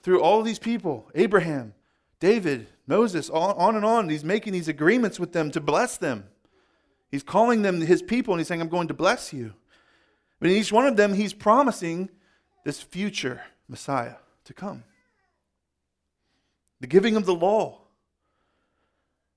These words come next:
We know that early in Romans two, Paul says that if one really understands the law, you see that you cannot merit or earn your salvation based on the law. He's saying that's the actual point of the law.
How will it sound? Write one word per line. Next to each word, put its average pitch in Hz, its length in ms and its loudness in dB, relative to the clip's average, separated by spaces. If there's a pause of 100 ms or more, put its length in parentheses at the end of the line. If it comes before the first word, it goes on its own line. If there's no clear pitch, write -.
(380)
We 170 80 -4
know 202 120 4
that 196 140 10
early 196 320 8
in 185 120 -2
Romans 175 420 0
two, 220 580 2 (720)
Paul 202 220 2
says 160 460 2 (460)
that 147 140 0
if 156 260 0
one 180 300 0
really 202 460 0
understands 180 680 0
the 139 120 -2
law, 139 480 2 (560)
you 180 160 -4
see 180 480 -6 (200)
that 156 100 -6
you 170 100 -8
cannot 175 580 -2
merit 147 380 -2
or 139 160 -2
earn 147 220 -2
your 139 100 -4
salvation 139 560 0
based 120 260 -4
on 131 120 -4
the 123 60 -6
law. 135 280 0
He's 120 100 -20
saying 139 140 -6
that's 170 200 0
the 185 120 -4
actual 165 280 -2
point 165 280 -2
of 131 140 -4
the 127 80 -4
law. 139 280 0